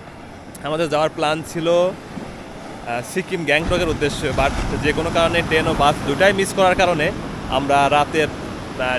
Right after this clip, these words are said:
ডিসিশন চেঞ্জ করি যে আমরা যাব হচ্ছে দীঘাতে। দীঘাতে যাওয়ার পরে আজকে বা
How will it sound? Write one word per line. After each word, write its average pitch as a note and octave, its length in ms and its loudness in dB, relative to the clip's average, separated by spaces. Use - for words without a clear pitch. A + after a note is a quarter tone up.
ডিসিশন F3 540 -4
চেঞ্জ E3 220 0
করি E3+ 260 2
যে C3+ 80 2
আমরা C3+ 240 2
যাব C#3+ 260 2
হচ্ছে E3+ 480 0
দীঘাতে। C#3+ 460 0
দীঘাতে D#3 460 -6
যাওয়ার D#3+ 260 2
পরে F3+ 160 2
আজকে D#3+ 400 0
বা D3 180 2